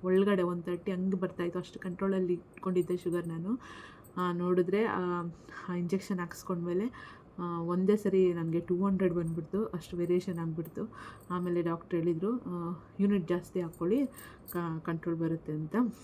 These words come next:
ಓಕೆ ಅಂತ ಅಂದ್ಬಿಟ್ಟು, ಅದಾದ್ಮೇಲೆ ಒಂದಿನ ಅದು ಹಾಕ್ಕೊಂಡ್ಮೇಲೆ ಮೆಕ್ಸ್-, ಮತ್ತೆ ನೆಕ್ಸ್ಟ್ ಡೇ ಅದೇ ಇಂಜೆಕ್ಷನ್ ಇನ್ನೊಂದು ಡೋಸೇಜ್ ಹಾಕ್ಸ್ಕೊಬೇಕಂತ. ಇದು ಮಗು ಲಂಗ್ಸ್‌ಗೆ,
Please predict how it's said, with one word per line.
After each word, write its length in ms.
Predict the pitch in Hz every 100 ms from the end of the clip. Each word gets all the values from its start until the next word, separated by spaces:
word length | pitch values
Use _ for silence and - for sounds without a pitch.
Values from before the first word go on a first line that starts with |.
| - - - - - - -
ಓಕೆ 220 | 208 185 185
ಅಂತ 120 | 180
ಅಂದ್ಬಿಟ್ಟು, 280 | 185 196 233 - - -
ಅದಾದ್ಮೇಲೆ 480 | 196 202 214 233 247
ಒಂದಿನ 460 | 220 202 220 233 226
ಅದು 120 | 202
ಹಾಕ್ಕೊಂಡ್ಮೇಲೆ 400 | 196 190 202 214
ಮೆಕ್ಸ್-, 380 | 190 180 - -
ಮತ್ತೆ 240 | 185 190
ನೆಕ್ಸ್ಟ್ 360 | 214 190 - -
ಡೇ 240 | 208 254 - - - - - -
ಅದೇ 280 | 185 214
ಇಂಜೆಕ್ಷನ್ 420 | 220 190 190 - 214
ಇನ್ನೊಂದು 320 | 185 185 185
ಡೋಸೇಜ್ 400 | 180 170 180 170
ಹಾಕ್ಸ್ಕೊಬೇಕಂತ. 720 | 165 - - - 170 170 185
ಇದು 220 | 196 220 196 190 - - -
ಮಗು 220 | 185 180
ಲಂಗ್ಸ್‌ಗೆ, 840 | 196 180 180 - 165 233 - -